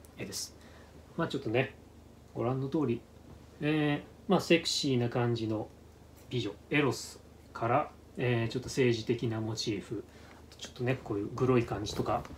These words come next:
エログロ政治モチーフなどね、あえて過激なテーマを盛り込んだ、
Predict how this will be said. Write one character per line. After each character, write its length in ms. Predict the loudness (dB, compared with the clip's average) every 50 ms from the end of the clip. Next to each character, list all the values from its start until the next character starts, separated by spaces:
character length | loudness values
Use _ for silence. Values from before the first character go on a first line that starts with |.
| -16 -16 -6 -2
エ 100 | 2 4
ロ 140 | 4 4 6
グ 140 | 6 6
ロ 340 | 6 6 8 8 6 6 4 2
政 380 | -6 -8 -2 0 2 2 2 2
治 100 | 2 2
モ 140 | 2 0
チ 180 | 0 0 -2 -2
ー 60 | -2
フ 280 | -2 -4 -4 -6 -6 -8 -12 -20 -20 -20 -20 -20 -20 -20 -20 -20 -20 -20 -20 -20 -20 -14 -6
な 140 | -4 -2 -2
ど 120 | -2 0 0
ね、 180 | 0 0 2 4
あ 120 | 4 4
え 60 | 4
て 160 | 2 0 -4 -8 -8 -12 -12 -10 -8
過 160 | -4 -2 2
激 240 | 2 2 2 2 -2
な 180 | -2 -2 -4 -8 -12 -20 -20 -20 -20 -20 -20 -20 -20 -20 -12 -4
テ 200 | 0 2 2 2
ー 20 |
マ 100 | 0 -4
を 80 | -6 -6
盛 180 | -6 -8 -8
り 40 | -6
込 100 | -8 -8
ん 60 | -8
だ、 120 | -8 -10